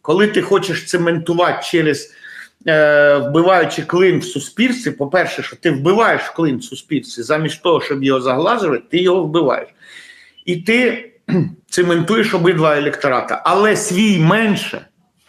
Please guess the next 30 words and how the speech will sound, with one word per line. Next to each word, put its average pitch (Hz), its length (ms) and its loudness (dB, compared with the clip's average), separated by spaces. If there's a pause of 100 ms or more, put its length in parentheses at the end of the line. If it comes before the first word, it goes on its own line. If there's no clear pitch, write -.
(500)
ніж 156 340 2
чужий. 120 580 0 (1160)
І 147 80 0
тому 190 420 2 (340)
після 185 280 0
цього 233 180 2
я 233 60 4
скажу: 214 300 0
«Да, 247 500 2 (340)
Володимир 240 440 4
Олександрович 220 760 2
там, 165 480 -2 (120)
е, 165 140 4
плюс 208 380 2
один 214 300 2
відсоток 175 540 0
добавить 147 460 2
собі 262 540 0 (140)
железних, 170 760 0
з-, 131 320 -4
вже 156 280 0
железобетонних, 151 1000 0
але 233 200 2
залишить 202 500 0
у 156 60 -2
Порошенка 151 580 -2
там, 135 200 -4
умовно, 139 380 0
дванадцять-п'ятнадцять 139 1160 -4
відсотків 147 520 -4